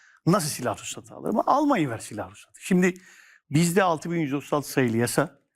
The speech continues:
e, on üçüncü maddesinde ruhsatsız silah taşımayı düzenler.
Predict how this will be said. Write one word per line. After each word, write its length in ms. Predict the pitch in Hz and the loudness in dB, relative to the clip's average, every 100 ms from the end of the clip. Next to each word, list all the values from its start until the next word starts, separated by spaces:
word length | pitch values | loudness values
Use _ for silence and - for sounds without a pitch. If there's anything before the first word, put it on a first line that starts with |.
| _ _ _ - | _ _ _ 0
e, 600 | 131 120 113 107 104 104 - | 2 2 2 2 0 -4 -2
on 140 | 160 175 | 0 0
üçüncü 280 | - 110 | -4 -4
maddesinde 840 | 117 139 123 120 113 107 147 202 _ _ _ _ - | 0 0 0 -4 -2 0 0 -2 _ _ _ _ 0
ruhsatsız 520 | 175 - 139 - 185 | 0 2 -2 -2 -6
silah 400 | - 143 147 139 | -4 0 0 -2
taşımayı 400 | 120 - 120 113 | -8 -4 -2 -2
düzenler. 400 | 101 95 87 | -6 -12 -14